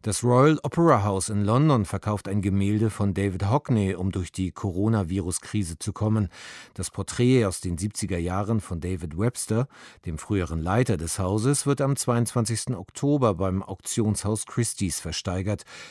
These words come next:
das den Wert auf umgerechnet rund zwölf bis knapp zwanzig Millionen Euro schätzt.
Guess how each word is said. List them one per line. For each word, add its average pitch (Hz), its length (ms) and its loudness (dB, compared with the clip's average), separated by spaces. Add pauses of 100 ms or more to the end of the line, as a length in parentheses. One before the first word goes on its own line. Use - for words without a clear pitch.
(160)
das - 160 -4
den 139 220 2
Wert 110 280 4
auf 90 200 -8
umgerechnet 104 760 0
rund 90 240 -2 (160)
zwölf 123 540 2
bis 131 200 -2
knapp 120 320 -2
zwanzig 110 480 -2
Millionen 92 460 0
Euro 101 380 0
schätzt. - 500 -8